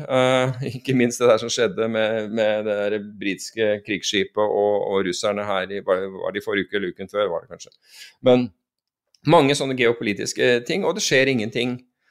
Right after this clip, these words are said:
Så jeg skjønner veldig godt at den menneskelige natur er da, er jo da, ehm, at man tror at det som nettopp har skjedd, kommer til å skje igjen.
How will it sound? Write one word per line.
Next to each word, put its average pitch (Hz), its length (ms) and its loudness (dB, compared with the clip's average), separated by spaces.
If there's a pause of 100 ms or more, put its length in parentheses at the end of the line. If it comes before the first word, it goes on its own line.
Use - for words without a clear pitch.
(120)
Så 156 120 2
jeg 190 160 6
skjønner 139 520 2
veldig 135 320 0
godt 190 280 2
at 135 160 -2
den 147 120 -2
menneskelige 113 460 -2
natur 135 380 0
er 120 200 4
da, 120 140 4 (800)
er 131 140 8
jo 143 120 2
da, 120 140 8 (300)
ehm, 123 580 0 (1200)
at 139 160 4
man 160 120 2
tror 123 320 4
at 143 160 -2
det 117 160 4
som 139 140 -2
nettopp 117 300 0
har - 80 -2
skjedd, 151 240 2
kommer 104 200 0
til 104 80 -10
å - 40 -8
skje 92 160 2
igjen. 92 220 0